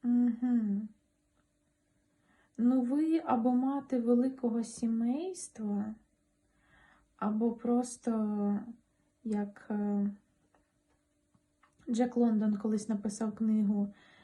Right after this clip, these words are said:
«Маленька господарка великого дому». Ну, тут, е, тут жінка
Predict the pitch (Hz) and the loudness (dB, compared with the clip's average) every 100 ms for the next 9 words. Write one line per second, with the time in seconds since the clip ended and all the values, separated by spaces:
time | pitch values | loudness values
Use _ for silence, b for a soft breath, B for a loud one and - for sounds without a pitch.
0 | B _ 220 226 233 226 - 220 196 214 | B _ -2 0 0 -2 -2 -2 -2 -4
1 | - 320 277 254 - 214 208 208 220 - | -6 -4 -2 -4 -4 -4 0 0 -2 -6
2 | 202 208 202 196 190 196 196 240 - _ | -4 -2 0 0 0 -2 -4 -8 -12 _
3 | B B B B - 226 220 247 240 - | B B B B -6 -4 -2 -4 -4 -8
4 | 226 220 214 214 208 208 214 220 233 _ | -6 -4 -2 -4 -4 -4 -4 -6 -10 _
5 | _ _ _ _ _ _ _ _ _ b | _ _ _ _ _ _ _ _ _ b
6 | b b b b b b b b b b | b b b b b b b b b b
7 | b _ - b b b b b - 262 | b _ -20 b b b b b 0 0
8 | 226 247 320 370 359 262 247 240 233 | 2 2 2 0 0 2 4 2 0